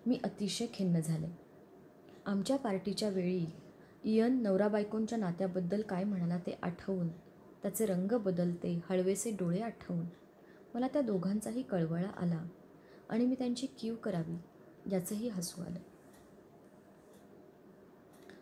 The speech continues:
त्या रविवारी रात्री दिमित्री अंगेलिकेनेच सगळ्यांना बोलावलं होतं. बरीच माणसं येणार होती आणि परत दिमित्री वरिष्ठातला, तो आमच्यासारखा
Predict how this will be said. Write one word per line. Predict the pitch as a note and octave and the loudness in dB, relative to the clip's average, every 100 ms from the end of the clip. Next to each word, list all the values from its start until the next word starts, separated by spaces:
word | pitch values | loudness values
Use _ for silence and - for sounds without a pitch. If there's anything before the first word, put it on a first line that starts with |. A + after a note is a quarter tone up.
| - - - - - - | -20 -20 -20 -20 0 8
त्या | D#4+ | 10
रविवारी | E4+ C#4+ C#4 C4 C4+ | 10 8 8 8 6
रात्री | B3 G3+ A3 G3+ A3+ - | 4 4 2 0 0 -4
दिमित्री | F3+ A3+ A#3+ C4+ | 2 4 4 2
अंगेलिकेनेच | C#4+ G3+ G3 G3+ G#3 A3 A#3 - | 2 2 2 2 2 -2 -2 -4
सगळ्यांना | F#3 F3+ G3 | -2 0 0
बोलावलं | E3+ D#3 D#3 D3+ | 0 0 0 -4
होतं. | D3 - - - - - - - - - - - | -6 -10 -14 -16 -20 -20 -20 -20 -20 -20 -20 -2
बरीच | A3 C4 D#4+ B3+ | 6 6 6 4
माणसं | F#3+ F3 F#3+ | 2 2 2
येणार | E3+ D#3+ D#3+ | 2 2 0
होती | D#3 - E3+ - - - - - | -4 -6 -14 -16 -20 -20 -14 -2
आणि | G3 | 0
परत | G3+ A3 A#3 | 2 4 2
दिमित्री | G3 F#3+ G3+ - | 2 0 0 2
वरिष्ठातला, | B3 C#4+ E4 - F3 D#3+ D#3+ - - | 6 8 6 0 -4 -2 -4 -6 -8
तो | - - | -6 -2
आमच्यासारखा | F#3 E3 E3+ A3+ A3+ A#3 G3+ G#3+ A#3+ | 2 2 2 0 0 0 0 0 -2